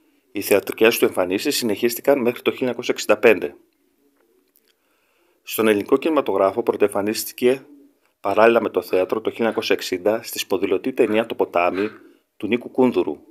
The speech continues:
Ακολούθησαν και άλλες ταινίες στο πλευρό καταξιωμένων σκηνοθετών, όπως ο Νίκος Κούνδουρος, ο Μιχάλης Κακογιάννης, ο Τάκης Κανελόπουλος, ο Ντίνος Δημόπουλος, ο Ντίμης Δαδύρας και άλλοι. Και σημαντικών συνεργασιών με ηθοποιούς όπως ο Μάνος Κατράκης, η Ειρήνη Παπά, ο Γιάννης Φέρτης, η Αλέκα Κατσέλη,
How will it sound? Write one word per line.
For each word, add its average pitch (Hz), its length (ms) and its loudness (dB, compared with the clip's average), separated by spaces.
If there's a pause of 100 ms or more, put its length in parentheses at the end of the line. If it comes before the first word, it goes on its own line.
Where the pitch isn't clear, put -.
(280)
Ακολούθησαν 104 600 -2
και 143 100 6
άλλες 143 200 6
ταινίες 98 340 0
στο - 100 -10
πλευρό 101 320 0
καταξιωμένων 107 600 -2
σκηνοθετών, 107 680 -6 (360)
όπως 104 340 -4
ο 92 40 -2
Νίκος 92 280 -4
Κούνδουρος, 107 420 2
ο 113 80 -2
Μιχάλης 101 340 0
Κακογιάννης, 90 760 -2
ο 104 100 -6
Τάκης - 280 -4
Κανελόπουλος, 92 800 -2 (400)
ο 113 120 2
Ντίνος 135 300 4
Δημόπουλος, 101 600 0
ο 104 60 0
Ντίμης 110 280 -2
Δαδύρας 95 520 0
και 110 140 4
άλλοι. 90 320 6 (680)
Και - 100 -6
σημαντικών 113 720 0 (580)
συνεργασιών 104 680 2
με 110 100 0
ηθοποιούς 101 720 -2
όπως - 240 0
ο 95 40 -6
Μάνος 104 240 -2
Κατράκης, 92 600 -4
η - 80 -6
Ειρήνη 104 220 -2
Παπά, 90 540 -2
ο 98 100 -6
Γιάννης 98 360 -2
Φέρτης, - 480 -4
η 98 80 -2
Αλέκα 107 260 -2
Κατσέλη, 90 640 -4